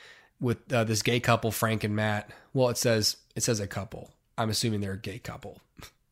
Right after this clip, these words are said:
They're not just two roommates. It would say roommates living in West Hollywood. Yeah, they're a gay couple. So, um, both writers, they have a touching love story. Oh, well, there you go. Um,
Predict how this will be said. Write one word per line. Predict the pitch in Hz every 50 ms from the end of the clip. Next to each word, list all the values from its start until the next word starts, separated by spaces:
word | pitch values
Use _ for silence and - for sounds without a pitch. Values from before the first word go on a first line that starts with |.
| _ _ _ _ _ _
They're | - - 110
not | 104 104 101
just | 110 107 -
two | - 113 107
roommates. | 107 101 98 98 98 - 110 - -
It | 123
would | 113 113 110
say | - 135 139 147
roommates | 160 185 180 156 131 110 - - - - - - - - - - - - - - - - _ _ _
living | - 160 180 180 175
in | 165
West | 160 156 139 -
Hollywood. | 151 135 120 113 110 98 98 101
Yeah, | 113 107 98
they're | 98 107 113
a |
gay | 110 107 101
couple. | - 104 - - - - - - - - - - -
So, | - - 135 127 127 123
um, | 131 127 120 117 110 104 101
both | 101 180 214 196 - 151
writers, | 156 156 156 156 156 139 117
they | 117
have | 101
a |
touching | - - 151 156 - 151 131
love | 131 127 120
story. | 117 - 127 123 120 113 123
Oh, | 156 131 107 - -
well, | 113 110
there | 110 107 101
you | 98 104 - - - - - - - -
go. | 117
Um, | 113 113 113 110 107